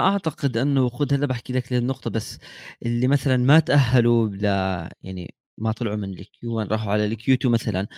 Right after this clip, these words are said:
فالتيري بوتاس كان متوقع إنه مثلًا بيقدر إنه يوصل لكيو تو،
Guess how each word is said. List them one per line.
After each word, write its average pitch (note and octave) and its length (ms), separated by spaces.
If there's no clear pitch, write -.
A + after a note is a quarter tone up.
فالتيري C#3 320
بوتاس B2 420
كان C#3+ 160
متوقع D3+ 440
إنه C#3+ 120
مثلًا C#3 420
بيقدر C3+ 400
إنه A#2 180
يوصل A2 380
لكيو G#2+ 280
تو، G#2+ 220